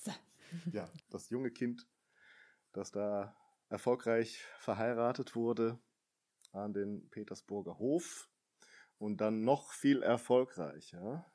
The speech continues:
Speaker 2: ihre
Speaker 1: <laughs>
Speaker 2: Ehe beendet hat, um dann dank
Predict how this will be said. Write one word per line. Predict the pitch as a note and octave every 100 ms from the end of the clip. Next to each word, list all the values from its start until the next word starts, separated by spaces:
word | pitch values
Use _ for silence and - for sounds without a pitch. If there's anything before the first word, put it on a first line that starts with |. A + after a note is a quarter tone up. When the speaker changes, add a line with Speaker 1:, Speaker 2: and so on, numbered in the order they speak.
| _ _ _ -
Speaker 2:
ihre | G#2+ G2+ G2+ G2
Speaker 1:
<laughs> | -
Speaker 2:
Ehe | C3 G#2
beendet | A2 E2+ G2+ A2 -
hat, | F#3 G3 G3 F#3 E3 E3+ - - E3+ _ _ - G#3 E3+ - - - -
um | C#3 B2+ A2
dann | E2+ G2 A2 E3 D#3+
dank | A2+ G#2+ B2+ D#3 E3